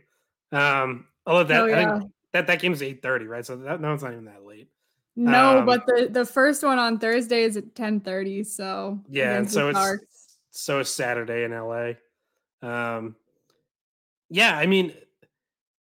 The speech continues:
Speaker 1: it, it, it is. It's so, like, like, I actually think there's a way that orange could work for some team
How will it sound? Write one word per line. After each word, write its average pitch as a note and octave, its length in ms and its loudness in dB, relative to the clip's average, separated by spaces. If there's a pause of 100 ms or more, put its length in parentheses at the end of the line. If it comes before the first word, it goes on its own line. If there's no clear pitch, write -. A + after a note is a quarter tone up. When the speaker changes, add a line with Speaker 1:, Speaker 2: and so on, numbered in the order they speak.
(840)
Speaker 1:
it, G3+ 180 -4
it, G3 180 0
it F3 200 0
is. D#3 200 0
It's D3 140 -8
so, F#3+ 320 0
like, F#3+ 280 -10
like, G3 220 -2 (120)
I F#3+ 140 0
actually C#4 260 2
think E4 100 4
there's G#3 160 0
a F3 80 4
way D3 300 2
that D3 280 -2
orange C3+ 460 -4 (240)
could D3+ 260 -2
work C3 460 -4
for D3 100 -8
some C#3 320 -8
team F#3+ 400 -2